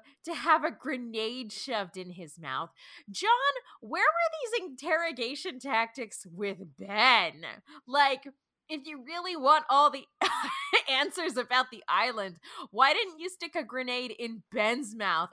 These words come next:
and leave him to just hang out until the next episode, 'cause we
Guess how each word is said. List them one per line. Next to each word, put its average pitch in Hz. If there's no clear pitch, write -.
and 208
leave 220
him 220
to 190
just 190
hang 226
out 214
until 254
the 220
next 208
episode, 208
'cause 240
we 311